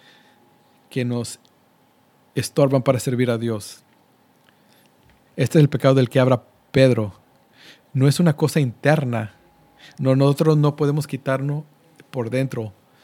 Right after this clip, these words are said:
pero cosas por dentro, pero nos podemos quitar las cosas de afuera. Pero las personas que no conocen a Jesús solo tienen lo de adentro y lo de afuera. Pero las personas que han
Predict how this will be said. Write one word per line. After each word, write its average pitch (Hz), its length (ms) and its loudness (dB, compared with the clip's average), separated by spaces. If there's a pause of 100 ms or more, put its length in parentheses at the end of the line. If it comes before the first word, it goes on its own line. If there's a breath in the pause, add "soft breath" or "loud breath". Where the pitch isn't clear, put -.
(220 soft breath)
pero 117 380 -4 (380)
cosas 135 280 -6
por 123 220 -4
dentro, 127 200 -4
pero 117 180 -8 (120)
nos 127 160 -6 (240)
podemos 143 400 -2
quitar 131 340 -4
las 139 160 -4
cosas 131 420 -8
de 123 80 -8
afuera. 117 420 -4 (640 loud breath)
Pero 131 120 -2
las 131 100 0
personas - 360 4
que - 80 2
no 151 80 4
conocen 151 420 2
a 131 60 2
Jesús 147 540 2 (320 soft breath)
solo 139 540 2 (1300 soft breath)
tienen 135 380 2 (440)
lo 131 200 8
de 123 120 6
adentro 165 540 4 (100)
y 139 120 4
lo 120 140 2
de 117 80 0
afuera. 113 500 -2 (140)
Pero 131 220 6
las 127 120 2
personas 143 440 0
que 156 100 -2
han 139 240 2